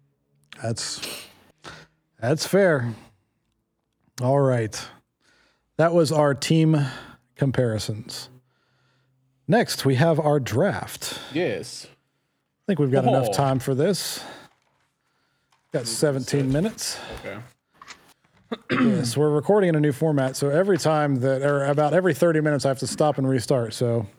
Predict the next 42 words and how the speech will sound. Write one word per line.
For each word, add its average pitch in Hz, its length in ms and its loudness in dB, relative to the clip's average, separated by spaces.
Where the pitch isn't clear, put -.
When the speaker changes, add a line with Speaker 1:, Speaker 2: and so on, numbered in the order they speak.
Speaker 1:
I - 640 -8
think 185 140 6
we 170 60 6
got 156 100 4
enough 143 160 2
time. 131 260 2
If 113 120 -2
not, 135 180 2
we 131 100 2
can 120 100 -2
stop 120 240 0
in 120 60 -4
the 117 60 -2
middle. 110 240 -6
No 117 100 -2
big 113 140 -4
deal. 107 120 -6
All 135 140 0
right, 117 260 -2
so 143 320 2
Ryan, 131 340 2
take 131 160 -2
it 131 60 0
away. 117 320 -2
Speaker 2:
All 202 80 0
right, 147 180 -2
so 151 480 0
this 170 280 -2
week 170 200 2
for 160 180 0
the 127 200 0
draft, 117 540 -2
we're 156 140 0
gonna 185 160 -2
do 131 440 0
a 120 120 -4
simple, 127 680 -2
I 143 80 2
was 170 100 0
gonna 262 180 -2
do, 160 300 0
like, 131 300 -2